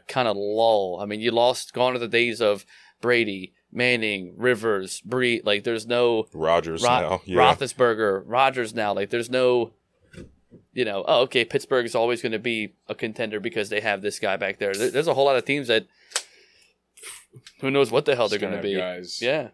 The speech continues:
Speaker 3: Yeah.
Speaker 1: But that's, again, that's on Cincinnati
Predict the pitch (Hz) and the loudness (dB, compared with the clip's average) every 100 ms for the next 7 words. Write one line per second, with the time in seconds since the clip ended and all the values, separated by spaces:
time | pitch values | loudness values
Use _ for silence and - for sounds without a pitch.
0 | _ 98 95 92 90 _ _ _ _ - | _ -8 -6 -8 -12 _ _ _ _ 0
1 | 147 147 143 147 127 143 143 120 _ _ | 0 2 0 0 0 0 0 -8 _ _
2 | _ _ _ _ _ _ - - 123 143 | _ _ _ _ _ _ -14 -2 0 2
3 | 127 - 135 117 117 123 110 104 | 0 -4 -6 -2 0 0 -2 -6